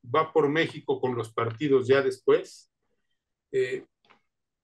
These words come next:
hace unos días, hace unas semanas,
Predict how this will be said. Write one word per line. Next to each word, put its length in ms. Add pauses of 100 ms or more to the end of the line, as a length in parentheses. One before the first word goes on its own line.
(720)
hace 260
unos 340
días, 540
hace 220
unas 200
semanas, 680